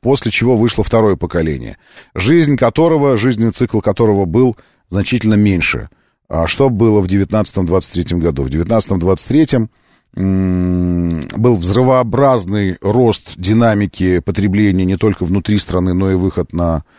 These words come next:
рынки внешние, в частности, на российский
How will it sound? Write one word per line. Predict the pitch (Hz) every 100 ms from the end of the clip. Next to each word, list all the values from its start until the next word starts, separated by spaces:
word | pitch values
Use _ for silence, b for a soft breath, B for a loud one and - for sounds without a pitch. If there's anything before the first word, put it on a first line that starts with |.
| b b
рынки | - 90 85 82
внешние, | 82 135 170 143 127
в | 101
частности, | - 143 123 101 90 - 78 65 73
на | 67
российский | 62 67 - 151 - 151